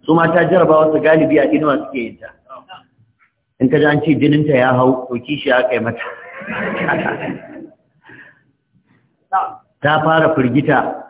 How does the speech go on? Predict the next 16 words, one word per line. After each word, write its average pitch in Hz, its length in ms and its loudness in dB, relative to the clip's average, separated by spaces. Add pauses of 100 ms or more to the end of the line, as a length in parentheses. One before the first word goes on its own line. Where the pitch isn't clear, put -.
(200)
to 120 80 -2
mijinta 139 380 0
ya 131 140 2
fara 139 260 2
neman 120 340 2
aure. 117 320 2 (680)
To 139 120 2
mu 170 180 4
duk 208 140 2
sai 233 100 2
aka 208 220 0
ɗauke 156 280 0
mana 151 200 -2
wannan, 127 240 -4
mu 202 200 0
firgicinmu 226 800 4